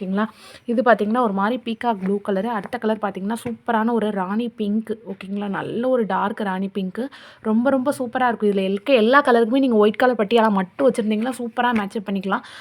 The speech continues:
ஒயிட் கலர் ஆர் சாண்டல் கலர் பட்டியாலா. ஓகேங்களாடா? பட்டியாலான்ற பாருங்க, லெக்கின் கூட நீங்க போட்டு யூஸ் பண்ணலாம். ரொம்ப, ரொம்ப அழகா இருக்கும். ரெகுலர் வியர்க்கு வீட்ல போடுறதுக்கு அவ்வளோ சூப்பரா இருக்கும். பக்கத்துல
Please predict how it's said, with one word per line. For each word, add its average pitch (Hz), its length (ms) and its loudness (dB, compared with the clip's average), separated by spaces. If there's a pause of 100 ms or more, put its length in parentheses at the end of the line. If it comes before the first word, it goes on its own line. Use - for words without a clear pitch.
(160)
ஒயிட் 240 260 4
கலர் 269 220 4
ஆர் 262 120 2
சாண்டல் 226 380 2
கலர் 202 300 0
பட்டியாலா. 175 300 -2 (100)
ஓகேங்களாடா? 190 480 -2 (1200)
பட்டியாலான்ற 220 560 0
பாருங்க, 214 280 0
லெக்கின் 226 360 2
கூட 226 180 2
நீங்க 214 180 2
போட்டு 196 260 -2
யூஸ் 190 120 -4
பண்ணலாம். 170 320 -4
ரொம்ப, 220 180 0
ரொம்ப 254 200 2
அழகா 214 240 4
இருக்கும். 208 340 -2 (300)
ரெகுலர் 240 360 2
வியர்க்கு 233 300 2
வீட்ல 233 320 -4
போடுறதுக்கு 214 380 -2
அவ்வளோ 208 160 -2
சூப்பரா 226 420 -2
இருக்கும். 208 440 -2
பக்கத்துல 233 340 -4